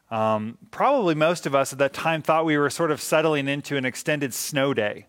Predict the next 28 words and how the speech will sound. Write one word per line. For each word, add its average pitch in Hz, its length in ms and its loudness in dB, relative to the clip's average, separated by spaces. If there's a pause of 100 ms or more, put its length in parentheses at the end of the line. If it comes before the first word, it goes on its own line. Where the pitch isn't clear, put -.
you 123 80 -12
know, 123 180 0
not 143 180 0
really 139 140 0
sure 131 460 0
how 131 200 -2
long 127 200 0
this 120 120 -10
thing 127 140 -6
was 113 140 -8
gonna 117 240 -6 (500)
stretch 151 300 0
on. 143 100 2
I 131 60 2
remember 175 340 2
an 165 80 0
article 156 340 0
came 143 220 -4
out 135 120 2
around 135 200 0
that 127 140 -2
time 139 240 -4
by 127 160 2
a 127 80 0
guy 131 180 2
named 131 200 -4
Andy 131 260 -6
Crouch 131 640 -2